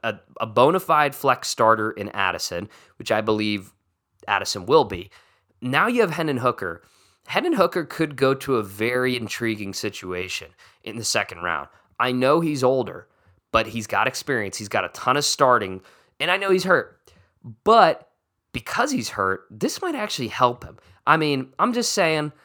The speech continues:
Now, Dave, turn this part of the podcast off, but what if the Lions take him in the second round? You know, they've got, like, one year left,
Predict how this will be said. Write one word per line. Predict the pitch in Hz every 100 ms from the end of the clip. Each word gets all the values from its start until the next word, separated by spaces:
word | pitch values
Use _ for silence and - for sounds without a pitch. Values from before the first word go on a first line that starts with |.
| _ -
Now, | 131
Dave, | 123 151 160 151 _ -
turn | 190
this | 185 143
part | 151 131
of |
the | 107
podcast | 107 92 - 92 - 92
off, | 85 - _ _ _
but | -
what | - -
if | -
the | -
Lions | 135 110 101 120 113 95 92 -
take | 110 87 92
him |
in | 78
the | 62
second | - - - - _
round? | - - - - - _ _
You | 151
know, | 143 143
they've | 156
got, | 160 147 -
like, | 104 - 104
one | 101 131 147 165 170 180 185 175 165
year | 180 185
left, | 185 185 185 -